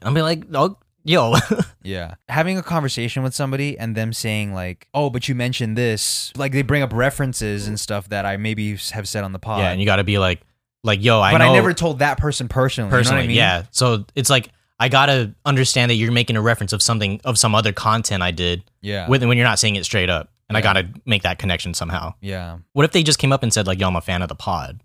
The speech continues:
Speaker 1: and then made a reference?
Speaker 2: That's cool. That's
Speaker 1: Does that,
Speaker 2: fine.
Speaker 1: does that kinda make it, unless, as long as they just don't come up and start saying references?
Speaker 2: Yeah, maybe I'm not, yeah, yeah, yes.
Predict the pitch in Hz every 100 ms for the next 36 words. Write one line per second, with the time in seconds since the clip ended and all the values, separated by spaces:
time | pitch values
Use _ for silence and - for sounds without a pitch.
0 | _ _ - 117 110 113 98 85 78 -
1 | 71 - - - _ _ _ _ _ 185
2 | 214 - - 85 82 - _ _ _ -
3 | 127 113 127 120 131 110 104 107 101 98
4 | 101 95 87 - _ _ - 135 139 117
5 | 143 143 - 160 202 202 180 160 143 -
6 | 139 - 131 123 110 - 107 98 110 98
7 | 92 90 85 - 62 - - 170 214 214
8 | - - - 160 220 254 220 202 156 143
9 | 143 98 135 131 101 120 135 113 -